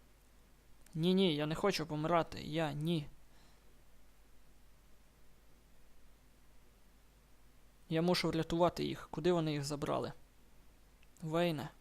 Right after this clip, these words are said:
Сховище. Вони усі там. Жінки.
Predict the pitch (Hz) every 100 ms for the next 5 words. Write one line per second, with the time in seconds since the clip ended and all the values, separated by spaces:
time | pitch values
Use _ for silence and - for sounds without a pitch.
0 | - - - - - - - - - -
1 | - - - - - - - - 175 139
2 | - - 147 - 165 151 156 156 - 165
3 | - 160 143 - - - - - - -
4 | - - - - - - - - - -
5 | - - - - - - - - - -
6 | - - - - - - - - - -
7 | - - - - - 156 165 156 160